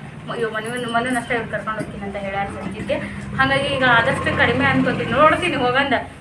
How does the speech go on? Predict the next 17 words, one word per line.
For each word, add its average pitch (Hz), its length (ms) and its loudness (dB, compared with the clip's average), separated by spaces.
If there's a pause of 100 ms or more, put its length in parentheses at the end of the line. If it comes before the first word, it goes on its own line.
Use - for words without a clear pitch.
(120)
ಬೆಳಿಗ್ಗೆ 359 340 4
ಇವತ್ತು 339 440 6
ಇನ್ನೊಂದು 339 380 4
ಬ-, 247 460 6
ನಿನ್ನೆ 311 240 -2
ಹಾಲಿಡೇ 285 380 0
ಮಾಡ್ಸಿದ್ರಲ್ಲ 254 480 -2
ಮನ್ವಿತ್, 226 340 -2 (540)
ಅವ್ನು 262 160 4
ಏನ್ 311 180 0
ಕನ್ಫ್ಯೂಸ್ 269 320 -4
ಮಾಡ್ಕೊಂಡ 254 340 -2 (100)
ನಂಗೆ 254 120 0
ಗೊತ್ತಿಲ್ಲ, 262 260 -2
ಅವತ್ತು 233 200 -2
ಬಂದೇ 240 220 2
ಇಲ್ರಿ. 254 320 0